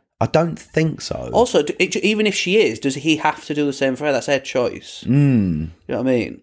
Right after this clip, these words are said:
Speaker 1: That was her choice.
Speaker 2: That was her choice, yeah.
Speaker 1: To quote Marco Pierre.
Speaker 2: Yeah. You're
Speaker 1: Yeah.
Speaker 2: gonna have to give me a bit more backstory about the full thing, 'cause I, let me read this thing again. So, every birthday or Christmas
Speaker 1: I know that it happened recently. Like, it was, it was, uh, uh,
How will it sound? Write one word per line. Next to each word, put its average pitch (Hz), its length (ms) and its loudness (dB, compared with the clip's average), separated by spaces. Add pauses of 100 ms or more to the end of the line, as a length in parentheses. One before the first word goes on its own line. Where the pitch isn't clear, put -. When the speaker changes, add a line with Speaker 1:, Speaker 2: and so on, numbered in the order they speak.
(140)
Speaker 1:
That - 140 -6
was - 160 -4
her 76 220 0
choice. 71 360 -6
Speaker 2:
That 123 80 0
was 120 140 0
her 143 180 4
choice, 98 520 -4
yeah. 117 260 0
Speaker 1:
To - 40 -8
quote 73 160 -2
Marco 71 340 -6
Pierre. 69 360 -8
Speaker 2:
Yeah. 135 380 2 (1400)
You're - 180 2
Speaker 1:
Yeah. 220 60 6
Speaker 2:
gonna 214 120 6
have 208 100 0
to - 60 -4
give 202 120 2
me 190 100 4
a 165 60 4
bit 160 120 2
more 147 160 2
backstory 151 600 2
about 117 300 0
the 104 60 -10
full 110 220 -6
thing, 113 240 -4
'cause 110 160 -8
I, 101 160 -4 (240)
let 147 160 -2
me 170 80 2
read 170 240 0
this - 180 -6
thing 120 140 -6
again. 71 380 -12
So, 127 500 0 (120)
every 170 180 -4
birthday 147 280 2
or - 40 0
Christmas 127 160 0
Speaker 1:
I 131 60 6
know 156 200 4
that - 160 4
it 92 120 2
happened 113 360 2
recently. 82 640 0
Like, 69 300 -4
it - 100 -8
was, - 260 -6
it - 180 -8
was, 80 160 -6
uh, 78 420 -2 (420)
uh, - 100 -4